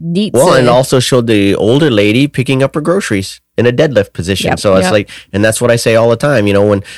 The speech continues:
Speaker 2: when doctors tell these people, "I don't want you picking up anything over forty pounds."
Speaker 1: No,
Speaker 2: Well,
Speaker 1: usually they say, "Oh, anything over, like, five or
Speaker 2: five,
Speaker 1: ten
Speaker 2: ten
Speaker 1: pounds."
Speaker 2: pounds. Well,
Speaker 3: Give me
Speaker 2: your
Speaker 3: a break.
Speaker 2: groceries can lift,
Speaker 1: Like,
Speaker 2: can
Speaker 3: Yeah, that
Speaker 2: you know,
Speaker 3: can cost
Speaker 2: three
Speaker 3: you, yeah.
Speaker 2: bags and, you know, weigh definitely more than five pounds.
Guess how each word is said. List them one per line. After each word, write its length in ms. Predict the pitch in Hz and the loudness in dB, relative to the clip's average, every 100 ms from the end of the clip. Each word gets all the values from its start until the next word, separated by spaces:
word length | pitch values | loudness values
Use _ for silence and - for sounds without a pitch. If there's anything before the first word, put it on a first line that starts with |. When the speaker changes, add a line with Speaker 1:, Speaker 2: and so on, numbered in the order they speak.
| - | -8
Speaker 2:
when 140 | 104 95 | -4 0
doctors 420 | 107 113 123 113 | 0 0 -2 -2
tell 220 | 131 120 | 0 0
these 180 | 117 107 | 0 -4
people, 320 | - 113 107 - - | -6 -2 -4 -6 -6
"I 100 | - | 0
don't 140 | 104 110 | 2 2
want 180 | 107 - | 2 -2
you 60 | |
picking 300 | - 107 101 | -6 -4 -2
up 120 | 98 | -2
anything 360 | 87 98 95 95 | -2 -2 -2 -2
over 200 | 92 90 | -2 -2
forty 280 | - 95 92 | -2 0 0
pounds." 560 | 98 110 90 87 - - - | 0 0 0 -2 -6 -10 -2
Speaker 1:
No, 220 | 247 302 | 2 4
Speaker 2:
Well, 80 | 277 | 4
Speaker 1:
usually 320 | 285 349 330 | 2 4 2
they 120 | 240 | 2
say, 240 | - 233 - | 2 0 2
"Oh, 60 | 240 | 2
anything 300 | 247 254 220 | 4 4 2
over, 100 | 214 | 0
like, 140 | 180 | -2
five 460 | - - 151 180 190 | -4 -6 -4 -2 -2
or 60 | |
Speaker 2:
five, 180 | 170 123 | 0 0
Speaker 1:
ten 200 | 160 240 | 2 0
Speaker 2:
ten 160 | 240 175 | -2 0
Speaker 1:
pounds." 180 | 143 165 | 0 2
Speaker 2:
pounds. 200 | 190 131 | 0 0
Well, 100 | 139 | 0
Speaker 3:
Give 40 | 147 | 0
me 0 | |
Speaker 2:
your 100 | 196 | -2
Speaker 3:
a 20 | |
break. 300 | 98 135 156 | -2 0 0
Speaker 2:
groceries 300 | 160 117 107 | -2 -4 -6
can 260 | - 113 113 | -6 -4 -4
lift, 140 | 120 | -4
Speaker 1:
Like, 180 | 92 165 - _ | -6 -10 -16 _
Speaker 2:
can 240 | 120 98 - _ _ _ | -10 -10 -12 _ _ _
Speaker 3:
Yeah, 220 | 254 359 202 | -6 -4 -4
that 80 | - | -4
Speaker 2:
you 60 | 185 | -4
know, 100 | 170 | -2
Speaker 3:
can 160 | 196 | -4
cost 380 | 196 226 226 - | -4 -2 -2 -2
Speaker 2:
three 140 | 180 | -2
Speaker 3:
you, 40 | 220 | 0
yeah. 40 | |
Speaker 2:
bags 720 | 165 147 165 131 120 120 - - _ - | 0 2 2 0 -2 -6 -16 -20 _ -6
and, 400 | 117 107 107 82 | -4 -2 -6 -6
you 120 | 107 | -2
know, 340 | 104 104 131 _ _ _ _ _ _ _ | 0 0 -4 _ _ _ _ _ _ _
weigh 360 | 113 104 120 113 | -4 0 2 0
definitely 560 | 82 120 135 123 82 98 | 0 -2 0 0 0 0
more 280 | 101 107 | 2 2
than 220 | 104 92 85 | 2 -2 -4
five 300 | 107 107 110 | -4 -2 -2
pounds. 640 | 127 139 98 104 135 - | 0 0 0 -2 -6 -12